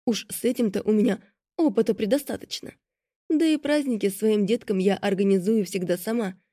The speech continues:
И двенадцать детей — это не страшно. Но прожигающие взгляды и нервные дергания взрослых раздражали так, что хотелось рычать. Полька оказалась самой милой малышкой.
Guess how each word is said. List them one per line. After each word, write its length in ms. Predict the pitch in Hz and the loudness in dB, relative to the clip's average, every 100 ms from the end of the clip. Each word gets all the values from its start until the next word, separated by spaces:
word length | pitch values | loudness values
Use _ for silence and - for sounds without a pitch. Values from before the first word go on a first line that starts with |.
| _ _ _ - | _ _ _ 0
И 100 | 403 | 2
двенадцать 600 | 294 262 233 311 - 208 | 2 2 2 0 -4 -4
детей — 520 | 214 190 269 277 - _ _ _ - | -4 -2 -2 -2 -2 _ _ _ -2
это 220 | 381 269 | 0 2
не 120 | 214 | 2
страшно. 500 | 196 202 202 - - _ _ _ _ _ _ | 0 -4 -4 -6 -14 _ _ _ _ _ _
Но 260 | 226 220 - | 2 2 0
прожигающие 840 | - 226 208 202 208 185 - 190 | -2 0 2 2 2 0 0 -4
взгляды 600 | 175 190 233 262 196 - _ _ - | -2 -2 -2 -2 -4 -4 _ _ -2
и 240 | 302 - - | -2 0 2
нервные 520 | 294 285 226 202 196 | 6 6 6 6 6
дергания 460 | 185 185 196 190 | 4 4 6 4
взрослых 500 | 170 190 220 214 180 _ _ - | 2 0 0 -2 -6 _ _ -2
раздражали 720 | 285 214 208 214 226 202 185 | 0 4 4 2 2 2 2
так, 360 | - 247 - _ _ | 0 -6 -8 _ _
что 240 | - - 277 | -16 -2 0
хотелось 460 | 262 240 190 190 | 2 2 2 2
рычать. 480 | 220 233 - - _ _ _ _ _ _ _ _ | -2 -6 -10 -12 _ _ _ _ _ _ _ _
Полька 300 | - 381 330 | 2 2 2
оказалась 520 | 240 214 214 240 214 - | 0 -2 0 0 -2 -6
самой 320 | - 220 220 | -4 2 4
милой 340 | 214 220 214 202 | 4 4 6 4
малышкой. 640 | 220 262 185 - - - | 2 0 -4 -8 -14 -20